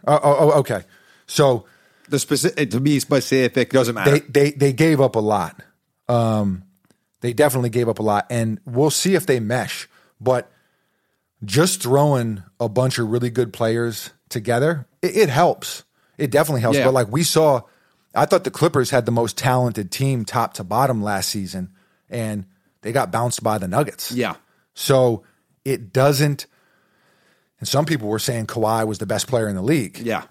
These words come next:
Speaker 1: You know,
Speaker 2: Which I don't stand
Speaker 1: and,
Speaker 2: by, but
Speaker 1: and,
Speaker 2: yes.
Speaker 1: and Paul George now, you know, people are calling him Pandemic P and all that stuff, but he is one of the best two-way guys in the league.
Speaker 2: Absolutely.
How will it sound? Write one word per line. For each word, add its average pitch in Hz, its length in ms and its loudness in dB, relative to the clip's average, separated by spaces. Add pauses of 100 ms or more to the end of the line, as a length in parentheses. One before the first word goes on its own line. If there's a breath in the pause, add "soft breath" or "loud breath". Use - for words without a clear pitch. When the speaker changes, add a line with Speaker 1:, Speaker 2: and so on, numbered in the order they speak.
(560)
Speaker 1:
You 117 120 -6
know, 113 160 0
Speaker 2:
Which 117 100 4
I 123 140 4
don't 120 200 0
stand 120 260 2
Speaker 1:
and, - 80 0
Speaker 2:
by, 85 160 2
but 85 120 -4
Speaker 1:
and, 120 200 0
Speaker 2:
yes. - 140 -8
Speaker 1:
and 117 220 -4
Paul 123 300 2
George 123 420 2
now, 107 320 -4 (180)
you 113 80 -8
know, 98 220 -6
people 107 220 -8
are 101 80 -8
calling 101 240 -2
him 95 100 -4
Pandemic 98 560 -8
P 104 280 -4
and 101 80 -6
all 95 120 -4
that 107 160 -2
stuff, 107 260 -4
but 95 200 -6 (440 soft breath)
he 139 300 -2
is 113 420 -6 (220)
one 127 380 -2
of 107 100 -4
the 104 80 -4
best 107 540 -4
two-way 123 400 0
guys 95 420 -2
in 185 120 4
the 139 80 4
league. 95 140 -4
Speaker 2:
Absolutely. 120 440 0